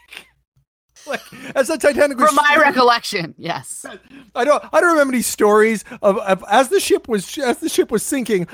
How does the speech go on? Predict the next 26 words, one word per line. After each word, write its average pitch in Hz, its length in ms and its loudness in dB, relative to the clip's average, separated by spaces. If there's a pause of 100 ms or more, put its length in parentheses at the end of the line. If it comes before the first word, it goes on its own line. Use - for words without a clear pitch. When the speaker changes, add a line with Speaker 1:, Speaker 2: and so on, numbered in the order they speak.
(120)
Speaker 1:
there 294 80 -6
was 226 100 -2
a 247 40 0
woman 247 380 0
running 233 280 0
with 208 120 2
her 220 100 0
ex-husband 226 680 0
firing 220 500 2
madly. 233 460 0
<laughs> - 60 -10
It's - 160 -12 (220)
like - 360 -2 (840)
Speaker 2:
Like, 202 220 -6 (240)
I 269 160 2
didn't 403 160 2
know 294 200 2
anything 311 680 0
about 214 380 0 (200)
Jack 214 480 0
and 208 200 -4
that 202 180 0
girl 202 240 2
on 190 220 -2
that 190 180 -4
ship. - 340 -8